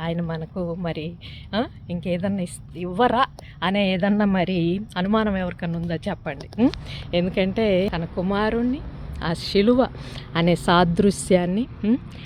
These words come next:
మనకు మరి క్రీస్తు నామమున, ఆ, ఆ శిలువ ద్వారా లోకము సమస్తము కూడా,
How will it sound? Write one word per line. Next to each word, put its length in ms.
మనకు 280
మరి 480
క్రీస్తు 440
నామమున, 680
ఆ, 100
ఆ 500
శిలువ 440
ద్వారా 360
లోకము 480
సమస్తము 800
కూడా, 580